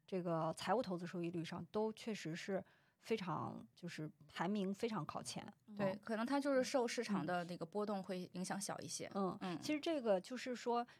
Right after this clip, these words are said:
Speaker 1: 真的是经历过和没经历过差异很大的，就是放在个人身上是这样，放在一家公司的身上确实也是这样。
Speaker 2: 对。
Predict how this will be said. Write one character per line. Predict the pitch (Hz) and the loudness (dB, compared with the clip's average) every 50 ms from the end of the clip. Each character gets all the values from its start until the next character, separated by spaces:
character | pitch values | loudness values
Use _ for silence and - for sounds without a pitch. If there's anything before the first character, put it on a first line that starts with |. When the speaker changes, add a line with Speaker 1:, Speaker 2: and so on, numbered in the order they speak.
| - | -2
Speaker 1:
真 | - 330 330 320 | 0 2 4 4
的 | 311 240 214 | 4 4 4
是 | 208 - 226 | 2 0 0
经 | 220 269 320 349 | 2 4 4 6
历 | 370 370 302 | 6 6 4
过 | 190 208 202 190 | 4 4 4 4
和 | - 214 | 2 0
没 | 208 202 220 | 0 0 -2
经 | - 269 269 | -2 -2 0
历 | 285 262 | 0 0
过 | 233 202 196 196 | 2 4 4 4
差 | 190 - - 240 | 4 2 0 0
异 | 240 226 | 0 0
很 | 190 196 - | 0 -2 -2
大 | - 208 220 208 175 | -2 -2 0 0 0
的， | 160 - 165 | 0 -2 -2
就 | 160 - 226 | -2 -2 -2
是 | 208 247 | -2 0
放 | - - 262 254 | 2 2 4 4
在 | 254 247 | 4 4
个 | - - 370 | 6 8 8
人 | 277 175 165 | 8 8 6
身 | 170 156 190 165 | 4 2 2 2
上 | 180 175 156 | 2 2 0
是 | 180 - 165 | 0 -2 0
这 | 170 | 0
样， | 156 135 165 | 2 2 2
放 | 165 220 254 | 2 4 4
在 | 247 | 4
一 | 220 214 | 4 4
家 | 202 240 226 | 4 4 4
公 | 220 247 247 | 4 2 0
司 | 233 - - 262 | 0 0 2 2
的 | 254 214 | 2 2
身 | 190 - 185 | 4 2 0
上 | 190 202 196 | 0 0 -2
确 | 190 - - 185 | -2 -2 -4 -2
实 | - 185 | -2 -2
也 | 180 - | -2 -2
是 | - - - | -4 -8 -8
这 | - 202 | -6 -6
样。 | - - - - - | -6 -6 -8 -10 -8
Speaker 2:
对。 | - 190 | -8 -8